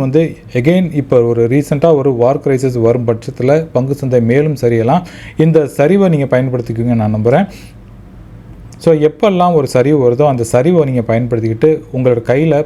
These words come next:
பணம் இருந்துச்சுன்னா அது வந்து மார்க்கெட்டுக்கு கொண்டு வர்றது நல்லது. Unless உங்களுக்கு நியர் டேர்ம்ல ஏதாச்சும் ஒரு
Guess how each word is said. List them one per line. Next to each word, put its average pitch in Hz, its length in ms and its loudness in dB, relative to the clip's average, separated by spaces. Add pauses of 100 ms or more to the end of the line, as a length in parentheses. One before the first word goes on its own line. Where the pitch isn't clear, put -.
பணம் 131 220 0
இருந்துச்சுன்னா 120 460 -2
அது 117 120 2
வந்து 127 220 -2
மார்க்கெட்டுக்கு 123 440 0
கொண்டு 120 200 0
வர்றது 117 280 2
நல்லது. 104 280 0 (420)
Unless 175 380 2
உங்களுக்கு 147 340 2 (300)
நியர் 185 240 4
டேர்ம்ல 160 240 2
ஏதாச்சும் 131 320 2
ஒரு 143 80 0